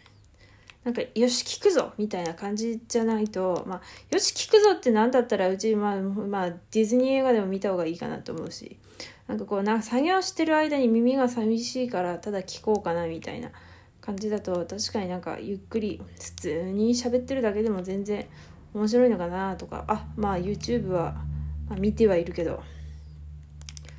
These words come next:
思ったね。そうだよね。なんかネットってさ、ネットがあることで、なんか本当に普通の人の普通のものを見れるっていうのが、でもなかなか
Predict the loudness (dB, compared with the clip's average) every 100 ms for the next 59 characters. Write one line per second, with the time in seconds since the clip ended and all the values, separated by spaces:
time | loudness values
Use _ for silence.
0 | -18 -16 -8 -8 -6 -10 -12 -18 -20 -20
1 | -20 -20 -20 -20 -20 -20 -20 -20 -16 -2
2 | 0 0 -2 -6 -6 -6 -8 -4 -6 -6
3 | -6 -6 -2 0 0 0 -4 -2 2 2
4 | 0 -2 -4 0 0 0 -4 -12 -20 _
5 | -20 -20 -20 _ -20 -20 -12 -10 -4 -4
6 | -2 -2 0 -2 -4 -8 -20 -20 -14 -4
7 | 0 2 0 0 0 0 -2 -4 0 2
8 | 4 2 2 2 0 -2 -2 -4 -6 -4
9 | -2 -2 -4 -6 -14 -20 -20 -20 -20 _
10 | -4 0 0 0 0 2 4